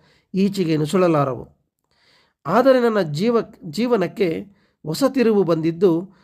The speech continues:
ನನ್ನ ಆಸೆಗಳೆಲ್ಲ ಗರಿಗೆದರಿದ್ದು, ಷಣ್ಮುಖಪ್ಪ ನಮ್ಮ ಕಾಲೇಜಿಗೆ ಹೊಸ ಉಪನ್ಯಾಸಕರಾಗಿ ನೇಮಕಗೊಂಡಾಗ ಅವನೋರ್ವ ಸಂಘಜೀವಿ, ಸ್ನೇಹಜೀವಿ. ಬರೀ ಪಠ್ಯಕ್ಕೆ, ಪಾಠಕ್ಕಷ್ಟೇ ತನ್ನನ್ನು ಸೀಮಿತಗೊಳಿಸಿರಲಿಲ್ಲ.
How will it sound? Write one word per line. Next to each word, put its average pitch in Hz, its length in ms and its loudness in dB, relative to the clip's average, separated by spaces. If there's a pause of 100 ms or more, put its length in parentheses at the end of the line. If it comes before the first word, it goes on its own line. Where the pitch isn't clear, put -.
(140)
ನನ್ನ 180 220 0
ಆಸೆಗಳೆಲ್ಲ 202 680 2
ಗರಿಗೆದರಿದ್ದು, 175 1040 -2 (320)
ಷಣ್ಮುಖಪ್ಪ 240 640 0 (420)
ನಮ್ಮ 170 220 -4
ಕಾಲೇಜಿಗೆ 185 580 0
ಹೊಸ 160 200 -2
ಉಪನ್ಯಾಸಕರಾಗಿ 180 920 -4
ನೇಮಕಗೊಂಡಾಗ 151 720 -2 (1000)
ಅವನೋರ್ವ 233 480 4
ಸಂಘಜೀವಿ, 180 800 -4 (460)
ಸ್ನೇಹಜೀವಿ. 156 920 -4 (680)
ಬರೀ 214 200 4
ಪಠ್ಯಕ್ಕೆ, 240 580 0
ಪಾಠಕ್ಕಷ್ಟೇ 214 680 -2
ತನ್ನನ್ನು 196 360 0
ಸೀಮಿತಗೊಳಿಸಿರಲಿಲ್ಲ. 185 1300 -2